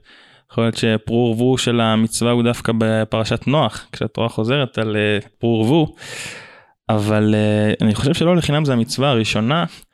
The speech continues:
כי קודם כל האדם מצווה לאכול, ו-, וכבר יש לו מותר ואסור פה, כמו שאנחנו כל כך מכירים מהיהדות, שכל דבר חשוב, אז יהיה בו רשות, ויהיה בו מצווה, ויהיה בו, אה, אסור.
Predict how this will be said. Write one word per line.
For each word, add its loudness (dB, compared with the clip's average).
כי -10
קודם 0
כל 2
האדם 0
מצווה -2
לאכול, 0
ו-, -4
וכבר 0
יש -2
לו 0
מותר 0
ואסור 0
פה, 0
כמו -2
שאנחנו 0
כל -2
כך -6
מכירים -2
מהיהדות, 0
שכל -4
דבר 0
חשוב, 0
אז -4
יהיה 2
בו 2
רשות, 0
ויהיה 2
בו 2
מצווה, 0
ויהיה 2
בו, 0
אה, 0
אסור. 0